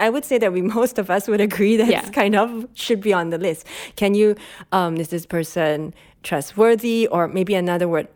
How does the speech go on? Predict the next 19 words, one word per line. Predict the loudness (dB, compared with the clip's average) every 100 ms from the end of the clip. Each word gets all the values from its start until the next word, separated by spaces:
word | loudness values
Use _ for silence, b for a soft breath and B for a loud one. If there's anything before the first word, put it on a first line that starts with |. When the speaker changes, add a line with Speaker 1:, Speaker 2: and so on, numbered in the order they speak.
| _
Speaker 1:
loyal? | -2 2 4 4 2 2 0 -6 _ _ _ -14
Okay, | -10 -10 -8
another | -6 -4 -2 0 -2
good | 0 -2 0
criteria | -4 -2 0 0
would | 0 -2
be | -2 -2 -4 _ _ _ _ -20 _ _
kind, | -6 -4 0 2 4 4 0 -12 _
right? | 0 4 4 2 B B B
But | 2 2 4
I've | 2 4
got | 0 2
people | 0 0 2
coming | 2 4 4
in | 4 2
with | 0 2
lists | 2 2 0
that, | -4 0
like, | 0 0 -4